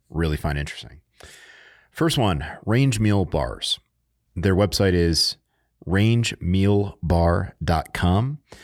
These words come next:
If you use the coupon code Fieldcraft, you can get ten percent off.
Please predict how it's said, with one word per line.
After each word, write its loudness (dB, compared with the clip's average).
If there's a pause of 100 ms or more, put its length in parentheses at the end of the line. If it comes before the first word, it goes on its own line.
(380)
If 0
you 4
use 2
the 0
coupon 0
code 0
Fieldcraft, 0 (100)
you 2
can 2
get 0
ten 2
percent 2
off. -4